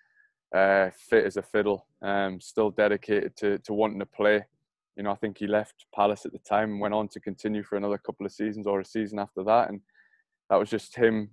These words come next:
as a dedicated professional. And again, what a great guy to, to learn from, even for myself, um, how to,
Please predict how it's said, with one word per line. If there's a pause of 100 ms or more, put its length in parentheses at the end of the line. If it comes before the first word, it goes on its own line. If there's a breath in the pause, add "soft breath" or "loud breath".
as
a
dedicated
professional.
And
again, (480 soft breath)
what
a
great
guy
to, (120)
to
learn
from,
even
for
myself, (300)
um,
how (140)
to,